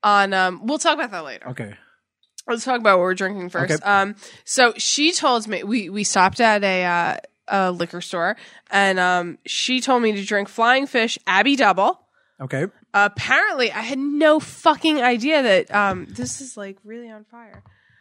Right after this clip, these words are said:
Speaker 1: Um, apparently, uh, I had no idea that Abbey Double was, uh, Flying Fish was a, uh,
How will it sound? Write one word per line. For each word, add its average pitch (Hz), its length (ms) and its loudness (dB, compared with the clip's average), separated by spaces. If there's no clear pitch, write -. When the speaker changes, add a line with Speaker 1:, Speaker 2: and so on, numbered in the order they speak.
Speaker 1:
Um, 208 320 2
apparently, 254 680 2
uh, 196 380 -4
I 214 60 4
had 220 140 0
no 233 360 2
idea 240 320 0
that 202 180 -2
Abbey 214 260 2
Double 226 400 2
was, 190 380 -4
uh, 185 280 0
Flying 233 320 -4
Fish 247 260 0
was 208 160 -6
a, 196 200 0
uh, 170 160 2